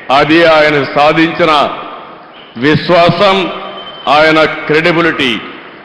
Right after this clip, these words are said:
ఆ విషయాన్ని మనం గుర్తుపెట్టుకోవాల్సిన అవసరం ఉంది. రెండోది ఆయన వ్యాపారం కోసం ఆలోచించలేదు, సమాజం కోసం ఆలోచించాడు. అందుకే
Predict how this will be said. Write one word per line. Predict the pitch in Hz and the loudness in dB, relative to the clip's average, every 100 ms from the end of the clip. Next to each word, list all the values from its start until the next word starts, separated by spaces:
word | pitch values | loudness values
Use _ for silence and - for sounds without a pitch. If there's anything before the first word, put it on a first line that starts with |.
| - - 143 | -10 -2 0
ఆ | |
విషయాన్ని | 143 135 - 151 147 147 | 2 0 0 2 2 2
మనం | 139 139 127 | 0 0 -2
గుర్తుపెట్టుకోవాల్సిన | 131 131 - 135 127 123 - 131 | -2 -4 -4 0 0 0 -2 -2
అవసరం | 131 123 143 139 | -2 -2 -2 0
ఉంది. | 135 131 113 - - - - - - - 123 151 | 0 0 -2 -8 -18 -20 -20 -20 -20 -8 -2 0
రెండోది | 190 196 208 202 190 | 2 2 2 4 4
ఆయన | 180 175 165 | 4 2 2
వ్యాపారం | 160 190 185 202 208 202 196 | 4 2 2 2 2 0 0
కోసం | 190 190 185 170 | 0 2 4 4
ఆలోచించలేదు, | 165 165 147 - 143 131 95 - - - - - - - - | 4 2 0 -2 0 0 -2 -10 -16 -20 -20 -20 -20 -20 -4
సమాజం | 151 151 170 185 175 180 165 | 0 2 4 4 2 0 0
కోసం | 160 175 156 147 | 0 0 2 2
ఆలోచించాడు. | 143 139 135 131 143 120 90 - - - - - - - 147 | 2 0 -2 0 2 2 -2 -10 -16 -18 -20 -20 -16 -2 0
అందుకే | 196 196 202 202 | 2 2 2 2